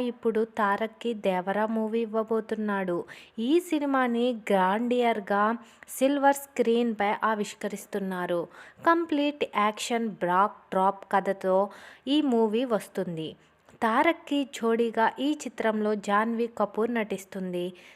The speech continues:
సైఫ్ అలీ ఖాన్ విలన్గా కనిపించబోతున్నాడు. భారీ తారాగణంతో మూవీ ఉండబోతుంది. నిజానికి దేవరా చిత్రాన్ని ఏప్రిల్ ఐదున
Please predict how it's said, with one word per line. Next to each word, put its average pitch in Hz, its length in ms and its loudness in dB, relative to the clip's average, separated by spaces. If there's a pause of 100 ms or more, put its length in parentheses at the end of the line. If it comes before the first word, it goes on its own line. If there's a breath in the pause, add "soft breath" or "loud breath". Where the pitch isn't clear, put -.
సైఫ్ 294 460 2 (140)
అలీ 208 340 2
ఖాన్ 220 340 2
విలన్గా 190 460 0
కనిపించబోతున్నాడు. 190 1200 -4 (440 loud breath)
భారీ 262 500 4 (120)
తారాగణంతో 226 840 -2 (100)
మూవీ 196 440 -2
ఉండబోతుంది. 185 840 -4 (400 loud breath)
నిజానికి 269 680 -2 (960)
దేవరా 240 500 4
చిత్రాన్ని 226 560 0 (140)
ఏప్రిల్ 254 580 2 (200)
ఐదున 208 380 -2